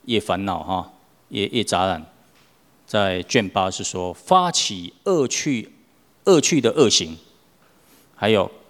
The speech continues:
感生，哈，因恶趣恶行所生的苦，哈。好，邪见业它是说摄受现法比见业，哈，就像我刚讲的，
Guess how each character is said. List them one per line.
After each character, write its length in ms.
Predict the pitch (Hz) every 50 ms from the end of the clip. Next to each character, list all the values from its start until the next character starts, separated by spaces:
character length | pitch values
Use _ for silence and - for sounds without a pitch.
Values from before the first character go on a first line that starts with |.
| _ -
感 380 | - 110 110 104 95 90 90
生， 500 | 87 - - 139 131 131 127 127 127 135 - _ _ _ _ _ _ _ _ _ _ _ _
哈， 260 | - - 92 82 - - - - _ _ _ _ _ -
因 160 | - 135 143 -
恶 120 | 147 139
趣 220 | 127 - - 131 123
恶 100 | 123 113
行 520 | 101 - - 90 87 85 87 - 104 110 - _ -
所 280 | - - - 87 85
生 260 | - - - 101 104
的 80 | 101 87
苦， 260 | - - - 87 78 - _ - -
哈。 200 | - 85 85 - _ _ _ _ _ _ _ _ _ _ _ _ - - _ _ - - _ _ _
好， 160 | - 110 123
邪 240 | 120 - - 139 147
见 140 | 156 151 147
业 340 | 143 147 143 135 120 117 113
它 200 | - - 120 120
是 120 | - -
说 320 | - - 110 107 110 104
摄 340 | 104 - - - 180 156 131
受 280 | 117 - - 139 117 110
现 260 | - - 151 127 104
法 220 | 90 - 90 85 - -
比 120 | - 85
见 240 | 87 - - 110 104 104
业， 200 | 110 104 92 - - _ _ _ _ -
哈， 160 | 92 - - _ _ - _ _ _ _ _
就 80 | - -
像 160 | - 104 98
我 80 | 87 85
刚 240 | - 101 95 98
讲 220 | 98 - 90 82 82
的， 180 | 82 82 82